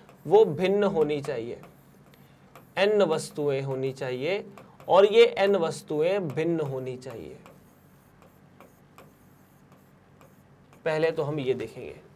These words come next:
ऐसा नहीं, मतलब ऐसा ज़रूरी नहीं है कि एन वस्तुएं भिन्न हो, लेकिन अगर एन वस्तुएं भिन्न नहीं होगी तो फिर हम किसी और टॉपिक पर बात करेंगे, किसी और तरीके से क्रमचय पर बात करेंगे।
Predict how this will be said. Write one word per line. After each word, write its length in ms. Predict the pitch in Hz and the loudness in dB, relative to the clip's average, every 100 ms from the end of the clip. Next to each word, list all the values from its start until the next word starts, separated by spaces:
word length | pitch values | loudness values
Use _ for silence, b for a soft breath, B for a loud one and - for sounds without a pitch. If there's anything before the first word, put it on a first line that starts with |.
| - B B B | -20 B B B
ऐसा 200 | 165 196 | -2 2
नहीं, 180 | 208 226 | 2 2
मतलब 320 | 262 285 - - - - | 2 2 0 -8 -14 -2
ऐसा 200 | 185 269 | 2 4
ज़रूरी 360 | 214 196 233 240 | 6 6 4 2
नहीं 160 | 202 | 0
है 60 | 214 | 0
कि 140 | 254 | -2
एन 120 | 220 | -2
वस्तुएं 480 | 208 208 - 214 208 | -2 -4 -6 -6 -6
भिन्न 240 | 180 196 190 | -6 -6 -4
हो, 300 | 156 185 220 b b b b b _ - | -4 -6 -8 b b b b b _ -2
लेकिन 300 | 156 190 247 | 0 2 2
अगर 160 | 254 262 | 2 2
एन 200 | 226 240 | 2 2
वस्तुएं 460 | 226 226 240 240 | 2 0 0 2
भिन्न 240 | 208 208 208 | 2 0 -2
नहीं 400 | 190 180 226 214 | -2 -2 -2 -2
होगी 380 | 165 165 202 | -4 -4 -6
तो 240 | 226 - 208 | -8 -4 -4
फिर 240 | 208 220 | 0 -2
हम 220 | 214 214 | 0 -6
किसी 460 | 214 220 - 247 240 - - | -6 -10 -8 -8 -8 -12 0
और 520 | 165 190 214 214 - - 165 | 6 8 8 2 -8 -8 -4
टॉपिक 320 | 151 160 156 | -2 -4 -4
पर 120 | 160 | -2
बात 260 | 143 139 - | 0 -2 -4
करेंगे, 260 | 147 180 | -6 -6
किसी 260 | - 208 233 | -6 -4 0
और 280 | 196 202 - | 0 0 -2
तरीके 360 | 156 151 165 196 | -2 0 -2 -4
से 160 | 190 | -4
क्रमचय 400 | 160 156 147 151 | -4 -6 -4 -6
पर 100 | 139 | -6
बात 220 | 131 123 | -6 -6
करेंगे। 320 | 123 123 - | -8 -14 -14